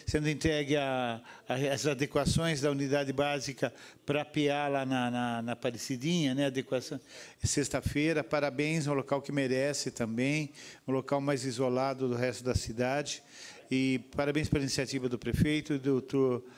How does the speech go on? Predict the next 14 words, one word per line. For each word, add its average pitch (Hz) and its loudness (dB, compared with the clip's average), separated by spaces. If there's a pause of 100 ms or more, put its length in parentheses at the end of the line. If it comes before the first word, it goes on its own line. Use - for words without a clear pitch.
(360)
é, 120 2
foi 170 4
inclusive 170 0
um 185 2
compromisso 147 2
do 123 0
pre-, 123 0
prefeito 120 -2
Rodrigo 131 0
Manga 135 0 (280)
de 131 0
fazer 135 2
essa 135 0
adequação. 123 -2